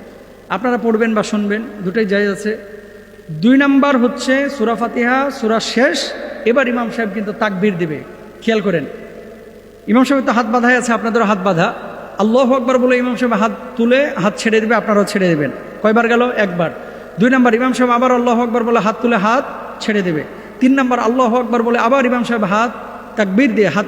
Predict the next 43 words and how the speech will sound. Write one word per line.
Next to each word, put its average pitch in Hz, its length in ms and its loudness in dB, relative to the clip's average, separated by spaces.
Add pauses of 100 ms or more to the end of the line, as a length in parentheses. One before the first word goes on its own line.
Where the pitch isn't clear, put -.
তুলে 247 360 2 (160)
হাত 214 220 0
ছেড়ে 220 200 -2
দেবে। 180 220 -4
তাহলে 208 140 -2
হাত 220 180 -4
ছাড়লেন 233 280 -4
কয়বার? 233 360 -4 (380)
তিনবার। 196 320 0 (720)
চতুর্থবার 262 640 2 (100)
আর 247 120 0
কিন্তু 269 200 2
হাত 247 120 0
বাঁধবেন 220 360 0
না। 185 120 -2
অনেকে 233 260 0
কি 247 140 0
করে, 233 320 2 (880)
ওই 202 140 4
হাত 240 240 0 (100)
ফেলার 269 300 2
পরে 240 340 4 (600)
এদিক 247 200 4
এদিক 208 180 2
তাকায় 175 300 -2
যে, 156 180 -6
"কিরে, 226 180 2
এখন 190 220 2
কি 175 120 -6
করবো?" 135 220 -8 (1040)
এরপরে 254 260 4
একবার 240 180 2
বাঁধে, 233 280 2
একবার 196 260 2
ছাড়ে, 156 300 -2
বাঁধে 233 260 2
একবার, 214 420 -2
কার্টুনের 254 340 2
মতো 185 200 0
দেখা 165 200 0
যায় 151 160 -4
আর 139 140 -8
কি। - 60 -16